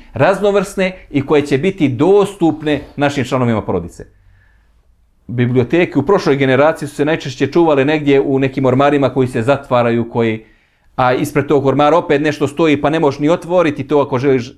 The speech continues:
do, do knjige doći. Znači, mora biti nešto što je dostupno, da uvijek sa lahkoćom možeš izvući knjigu i da uvijek sa lahkoćom možeš,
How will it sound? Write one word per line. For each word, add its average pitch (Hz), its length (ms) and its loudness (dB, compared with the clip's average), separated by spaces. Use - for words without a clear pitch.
do, 123 120 -6
do 123 160 -4
knjige 120 280 -2
doći. 107 200 -2
Znači, 127 240 -2
mora 190 280 4
biti 214 280 -4
nešto 202 260 -2
što 196 180 -4
je 170 80 0
dostupno, 180 580 0
da 170 80 0
uvijek 185 200 0
sa 147 120 0
lahkoćom 156 500 -2
možeš 147 240 -2
izvući 143 320 0
knjigu 143 340 -2
i - 80 -6
da 123 100 2
uvijek 135 200 2
sa 123 120 -2
lahkoćom 127 400 -2
možeš, 123 260 -2